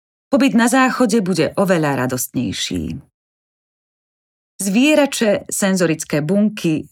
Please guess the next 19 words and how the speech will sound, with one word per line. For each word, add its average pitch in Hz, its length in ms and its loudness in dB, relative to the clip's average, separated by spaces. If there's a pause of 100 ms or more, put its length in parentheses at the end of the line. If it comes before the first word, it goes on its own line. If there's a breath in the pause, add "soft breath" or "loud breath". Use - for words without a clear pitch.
vedomie 180 680 0
a 135 200 -4
kvíz 180 400 -2
s - 200 -8
elektródami 147 640 0
v 135 40 -4
zadku, 170 360 0 (560)
takéto 277 320 2
podrobnosti 208 640 0
môj 160 240 0
spolubývajúci 170 880 0
asi 156 240 -4
v - 40 -10
odpovedi 175 440 0
na 156 160 2
svoju 151 360 -2
otázku 139 520 -4
naozaj 151 480 0
nečakal. 131 600 -4